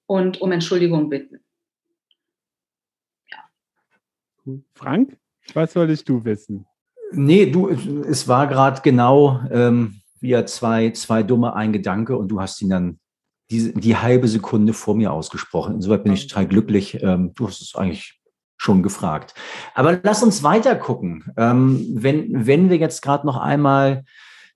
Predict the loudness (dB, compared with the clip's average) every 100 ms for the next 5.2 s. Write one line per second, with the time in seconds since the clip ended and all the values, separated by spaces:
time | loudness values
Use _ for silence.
0 | _ 2 4 4 2 0 -4 -4 -2 -2
1 | -2 -2 -2 -2 -4 -6 -4 -2 0 -2
2 | -2 -2 -2 -4 -4 -4 -4 -8 -14 -4
3 | 0 2 0 -2 -8 -8 -8 -2 0 2
4 | 0 -2 -2 -2 -4 -6 -2 0 2 4
5 | 2 0